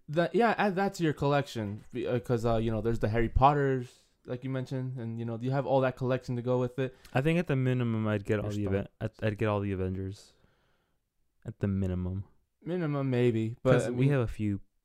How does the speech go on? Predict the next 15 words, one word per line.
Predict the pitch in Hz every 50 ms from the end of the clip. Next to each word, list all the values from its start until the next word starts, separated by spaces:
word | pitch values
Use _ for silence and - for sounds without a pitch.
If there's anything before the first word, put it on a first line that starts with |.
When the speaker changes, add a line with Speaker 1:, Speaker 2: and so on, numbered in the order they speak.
| _ _ -
Speaker 2:
of | - - 104
the | 98 98 98 95 - - - -
Marvel | 104 101 95 95 98 101 - -
films, | 95 95 92 - - -
but | - 98
not | 98 95 92
all | 92 95
of | 92 95
them. | 98 98 98 - _ _ -
Speaker 1:
Uh, | - 165 - - _ _ -
I'm | 139 160 190 175
still | - - 202 180 151
willing | 147 143 143 135
to, | - - 123 120 110 104 107 - - _ _ _ _ _ _ _ _ _ _ _ _ -
yeah, | 175 190 175 139 120 113 113 120